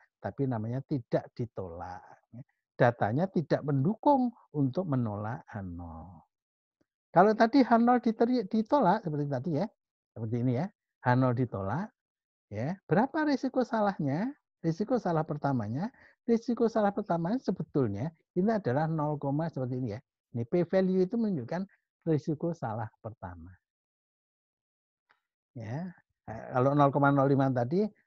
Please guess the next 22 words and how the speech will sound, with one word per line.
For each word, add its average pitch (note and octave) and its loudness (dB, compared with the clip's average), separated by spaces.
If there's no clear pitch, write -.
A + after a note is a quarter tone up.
hanya A#2 2
level A2+ -2
of G#2 -6
significance-nya A2 -6
saja, A#2+ -6
gitu - -18
ya. - -14
Baik. F#2 -4
Demikian D#3 4
yang F3 -2
bisa E3 -2
disampaikan D3+ -2
untuk A#2+ 0
kasus A#2 -4
hari B2 0
ini, A3 2
ya. D3+ -4
Eh, G2 -4
semoga G#2+ 0
bermanfaat A2+ 4
sekali D#3+ 2
lagi. F#3+ 2